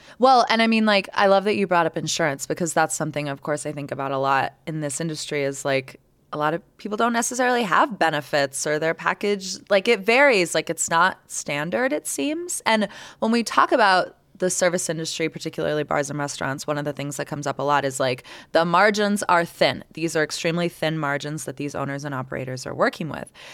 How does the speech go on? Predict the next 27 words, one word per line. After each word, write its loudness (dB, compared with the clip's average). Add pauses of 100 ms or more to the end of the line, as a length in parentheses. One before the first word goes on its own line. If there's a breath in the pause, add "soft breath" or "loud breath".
(120 loud breath)
So 2
I 6
guess, 6
like, 4
my 0
follow-up 4
question -2
to 2 (120)
the 2
living 0
wage 2
question 0
is, -4 (580 soft breath)
who 4
is 4
this 0
on? 0
Like, 0 (140)
is 2
it 4
on 2
restaurateurs? 0
Is -4
it 2
on 2
the -8
state? 0